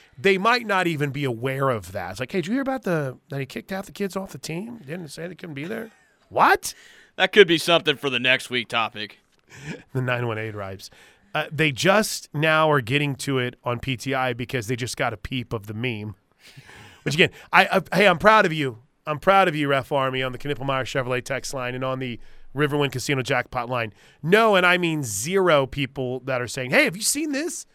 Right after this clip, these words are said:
Speaker 1: What Deion said?"
Speaker 2: And
Speaker 1: Fake.
Speaker 2: pe-, people just go with it. I mean, it, for me, that thing looks fake, but it's just blown up.
Speaker 1: It is, it is wild,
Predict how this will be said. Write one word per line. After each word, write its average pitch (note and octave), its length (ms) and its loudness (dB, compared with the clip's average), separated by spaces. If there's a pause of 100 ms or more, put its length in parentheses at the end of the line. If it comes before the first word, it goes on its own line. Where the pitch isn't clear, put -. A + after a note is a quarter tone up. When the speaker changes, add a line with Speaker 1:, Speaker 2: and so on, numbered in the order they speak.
(140)
Speaker 1:
What F#3 200 -2
Deion C#4+ 400 2
said?" D#4+ 420 2 (1040)
Speaker 2:
And B2+ 100 -6
Speaker 1:
Fake. C3 80 -6
Speaker 2:
pe-, G#3 280 2
people F#3+ 200 8
just C#3 240 -2
go C3+ 180 0
with A2+ 180 -4
it. G2+ 60 -2
I G#2+ 80 -2
mean, D3 180 4
it, D#3 180 4 (480)
for F3+ 140 -2
me, D3+ 240 4
that C#3 200 2
thing C3+ 260 0 (100)
looks C#3 340 -2
fake, G2 460 -2
but G#2+ 100 -6
it's A2 100 -10
just A#2 200 -8
blown A#2 400 -6
up. F#2+ 220 -12 (580)
Speaker 1:
It F#3+ 160 2
is, D#3 720 2 (220)
it D3 120 -2
is C3+ 220 -4
wild, B2+ 720 -2